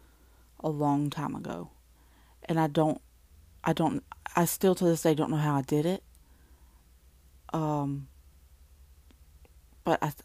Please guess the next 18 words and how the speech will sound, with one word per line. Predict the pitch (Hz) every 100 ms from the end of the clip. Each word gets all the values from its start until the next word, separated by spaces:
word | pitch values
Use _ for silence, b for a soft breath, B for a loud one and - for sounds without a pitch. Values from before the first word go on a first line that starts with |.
| -
I | 156
think | 170 165
it | 147
was | 147 -
just | 143
once. | 143 139 - - - - b b b b b b - 165
Um, | 156 135
I've | 156 147
been | 156 156
to | 185
the | 196
dollar | 190 180 175
store | - 160
a | 160
couple | - - 156
times | 156 147 143
by | 139
myself. | 139 139 123 131 135 -